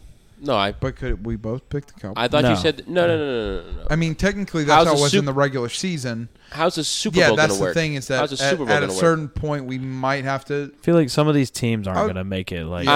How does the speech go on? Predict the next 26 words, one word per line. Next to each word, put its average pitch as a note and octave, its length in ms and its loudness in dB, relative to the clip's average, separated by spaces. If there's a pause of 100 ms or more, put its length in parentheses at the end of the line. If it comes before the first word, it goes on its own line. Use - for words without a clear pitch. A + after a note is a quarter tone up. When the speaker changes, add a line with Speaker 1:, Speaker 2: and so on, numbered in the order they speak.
(160)
Speaker 1:
I, C#3+ 60 6
I D3+ 60 4
say E3+ 200 -2
first D3 400 4
round, C#3+ 480 -2
Speaker 3:
It's C3 160 -8
Speaker 1:
you D3 60 4
Speaker 3:
like A#2 80 0
f-, - 40 -14
Speaker 1:
can't A#2+ 240 4
pick. G#2+ 400 0
Speaker 3:
it's C3 160 -2
Speaker 2:
Yeah. A#2+ 120 -2
Speaker 3:
four E3+ 160 8
Speaker 1:
Second D#3 240 6
Speaker 3:
teams. C#3+ 160 2
Speaker 1:
round, C#3 380 4
you B2 100 0
may. A2 340 2
Speaker 2:
Yeah. F2 140 -8
Speaker 1:
Super E3+ 320 -4
Bowl, C#3 120 0
you A2 120 -4
have B2+ 300 -2
to. F#2+ 120 -10
Speaker 2:
Yeah. D#2+ 40 -12